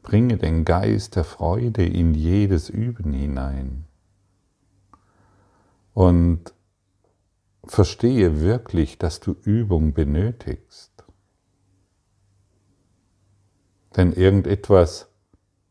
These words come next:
wenn dich irgendetwas davon abhält, in der Ab-, Praxis der Übung zu bleiben, dann ist es doch wieder dieses fremde Ego-Denksystem,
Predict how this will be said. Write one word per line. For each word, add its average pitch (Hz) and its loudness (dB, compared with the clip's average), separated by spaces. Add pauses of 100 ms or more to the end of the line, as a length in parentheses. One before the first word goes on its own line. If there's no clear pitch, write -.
(1120)
wenn 95 6
dich 92 0
irgendetwas 104 0
davon 82 -4
abhält, 76 -2 (380)
in 90 2
der 82 4
Ab-, 92 -4 (120)
Praxis 101 -2
der - -2
Übung 101 -2
zu 87 0
bleiben, 90 0 (400)
dann 85 4
ist 87 -2
es 90 -2
doch - 0
wieder 87 2 (600)
dieses 82 2 (100)
fremde 87 0
Ego-Denksystem, 82 -2